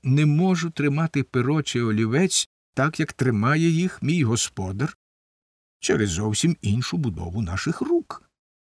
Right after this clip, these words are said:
І цей здогад виявився слушним. Я мав винайти інший спосіб письма, що відповідав би будові моєї правої лапки. І справді,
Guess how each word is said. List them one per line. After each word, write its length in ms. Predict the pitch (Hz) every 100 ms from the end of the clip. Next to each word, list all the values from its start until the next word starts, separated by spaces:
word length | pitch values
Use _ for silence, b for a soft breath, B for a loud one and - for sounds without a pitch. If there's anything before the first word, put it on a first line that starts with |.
| _ _ _
І 60 | -
цей 340 | - 202 185
здогад 540 | 113 110 214 233 226 _ b b _
виявився 640 | 95 131 147 202 196 185 180
слушним. 640 | - - 113 120 - 135 147 _ _ _ _ B B B B B _
Я 200 | - 110
мав 340 | 110 113 110 -
винайти 600 | 98 117 107 104 110 - -
інший 460 | 135 135 - 113
спосіб 480 | - - 113 104 90 -
письма, 600 | - 90 - 90 143 190 - B B
що 200 | - 104
відповідав 640 | 101 - 90 85 160 185
би 120 | 165
будові 560 | 143 123 95 135 185 175
моєї 640 | 160 143 101 135 180 170 165
правої 560 | 95 117 147 143 123
лапки. 600 | 107 85 82 - - - _ _ _ _ _ _ _ -
І 100 | 254
справді, 680 | - 208 202 190 180 175